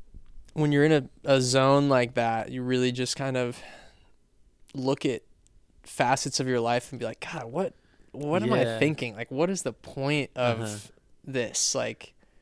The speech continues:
Speaker 1: I'm thinking about what it means to be, I, oh, yeah. So I think a really important part of this is, like, coming to terms with the person, the people that we've been, the person that we've been in the past.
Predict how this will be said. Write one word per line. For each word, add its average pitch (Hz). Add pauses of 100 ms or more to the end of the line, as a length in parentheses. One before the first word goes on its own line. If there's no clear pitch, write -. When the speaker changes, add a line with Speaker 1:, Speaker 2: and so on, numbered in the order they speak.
(920)
Speaker 1:
I'm 135
thinking 160
about 147
what 131
it -
means 139
to 147
be, 135 (1000)
I, 151
oh, 160
yeah. 131
So 170
I 170
think 208
a 202
really 180
important 156
part 131
of 127
this 123
is, 120
like, 110 (1500)
coming 185
to 175
terms 135
with 123
the -
person, -
the -
people 135
that 120
we've 117
been, 120
the 123
person 123
that 117
we've 117
been 117
in 117
the 117
past. -